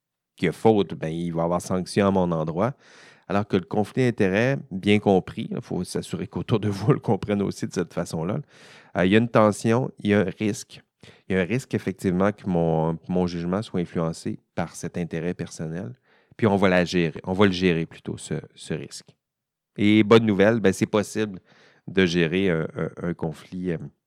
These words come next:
d'intérêt. Donc, trois ingrédients. Vous serez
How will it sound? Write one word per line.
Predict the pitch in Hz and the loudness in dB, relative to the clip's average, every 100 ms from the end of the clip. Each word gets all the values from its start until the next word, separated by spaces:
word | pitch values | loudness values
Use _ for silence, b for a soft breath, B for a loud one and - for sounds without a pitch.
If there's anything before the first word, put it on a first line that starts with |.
| _ _ _ - | _ _ _ -14
d'intérêt. | 98 92 - 76 - - _ b b b | -2 -2 -2 -12 -16 -20 _ b b b
Donc, | 117 120 | 0 0
trois | - 147 175 185 160 | -4 4 6 6 6
ingrédients. | 123 98 95 82 80 _ _ _ _ _ _ _ _ _ _ b b b b b b b _ | 4 4 2 2 -6 _ _ _ _ _ _ _ _ _ _ b b b b b b b _
Vous | 98 | -8
serez | 95 - - 135 143 147 147 - | -8 -8 0 2 4 4 2 0